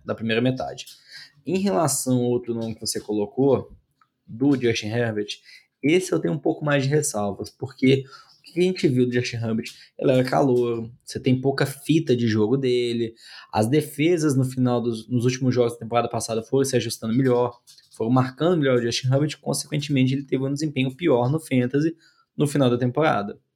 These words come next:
Então, assim, eu tenho um pouco de dúvida em relação a isso, como que vai ser o Justin Herbert esse ano. É,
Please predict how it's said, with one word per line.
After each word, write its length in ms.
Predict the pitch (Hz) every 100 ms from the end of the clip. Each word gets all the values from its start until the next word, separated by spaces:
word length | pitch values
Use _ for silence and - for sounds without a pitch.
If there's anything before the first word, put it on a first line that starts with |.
| _ - _ _ _
Então, 320 | 107 110 123
assim, 300 | 135 135 135
eu 100 | 127
tenho 140 | 127 135
um 60 |
pouco 220 | 135 147 -
de 120 | 156
dúvida 500 | 120 120 165 208 - _
em 100 | 117
relação 480 | 113 110 110 - 113
a 80 | 107
isso, 220 | 120 -
como 260 | - 123 143
que 120 | 123
vai 160 | 113 107
ser 380 | - 107 113 _ _ _ -
o 40 |
Justin 240 | 113 110
Herbert 280 | 110 107 110 - -
esse 340 | 123 135 131
ano. 340 | 104 107 123 - _ _ - - - _ -
É, 640 | 107 107 107 107 107